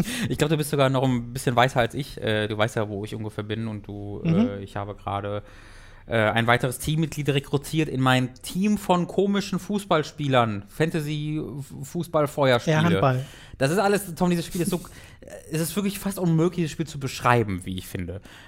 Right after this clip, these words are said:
Speaker 2: Weil
Speaker 1: Ja, das ist ganz witzig, dass du sagst, weil ich hab's ja in dem Podcast mit David zum ersten Mal versucht.
Speaker 2: Ja.
Speaker 1: Und wir hatten einen Kommentar, ich glaub, auf der, auf der Patreon-Page oder auf Twitter hat's jemand geschrieben, ich weiß nicht mehr so ganz,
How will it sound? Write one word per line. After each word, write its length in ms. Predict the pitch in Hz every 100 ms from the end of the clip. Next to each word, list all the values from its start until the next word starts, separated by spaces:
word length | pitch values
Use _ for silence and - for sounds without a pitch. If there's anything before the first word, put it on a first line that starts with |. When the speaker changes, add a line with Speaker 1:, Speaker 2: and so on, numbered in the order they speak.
| -
Speaker 2:
Weil 340 | 123 131 131
Speaker 1:
Ja, 180 | 160 170
das 180 | 175 -
ist 120 | 190
ganz 200 | - 170
witzig, 240 | 170 175 -
dass 180 | 160
du 80 | 156
sagst, 320 | 151 160 160
weil 140 | 160 143
ich 100 | -
hab's 240 | 151 -
ja 540 | 156 147 147 160 175 180
in 240 | 180 156
dem 120 | 147
Podcast 380 | - 160 160 -
mit 160 | 151 156
David 240 | 156 165
zum 140 | 170
ersten 240 | 170 165 160
Mal 60 |
versucht. 300 | 151 147 143
Speaker 2:
Ja. 220 | 139 127 131 - -
Speaker 1:
Und 120 | 156
wir 40 | 156
hatten 120 | 160
einen 180 | 165 156
Kommentar, 460 | 160 160 151 156
ich 100 | 156
glaub, 160 | - 151
auf 180 | 175 -
der, 300 | 151 143 165
auf 80 | -
der 220 | 147 143 147 - - -
Patreon-Page 960 | 156 175 - 196 190 - 180 190 - - - - - - -
oder 160 | 156
auf 100 | 156
Twitter 360 | - - 190 185
hat's 180 | 156 -
jemand 220 | 160 160
geschrieben, 240 | - - 160
ich 100 | 156
weiß 180 | 151 151
nicht 80 |
mehr 120 | 147 139
so 60 |
ganz, 260 | 135 143